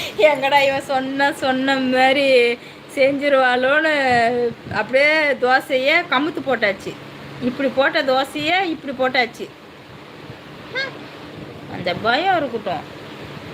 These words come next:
மருத்துவம், ம், எனக்கு மருத்துவத்துறையெல்லாம் வேணாம். வேணா நான் சித்த மருத்துவத்துக்கு போறேன். ஊசி போற மருத்துவத்துக்கு வேணாம், சித்த மருத்துவத்துக்கு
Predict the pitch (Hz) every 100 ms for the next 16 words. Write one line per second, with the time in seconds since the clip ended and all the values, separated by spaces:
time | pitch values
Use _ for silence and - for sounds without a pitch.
0 | - - - - - - - - 180 202
1 | 254 - 233 - - - - - - -
2 | - - - - 196 185 190 202 214 226
3 | - - - - - - - - - -
4 | 202 208 208 208 214 254 240 202 202 214
5 | 202 202 202 - - - - - 196 220
6 | 240 240 233 240 - 285 247 220 208 202
7 | 202 190 - 190 175 - - - - -
8 | - - - - - - - - - -
9 | - - - - 247 285 269 226 214 202
10 | 208 208 208 196 190 185 139 - - 233
11 | 285 254 214 202 202 190 175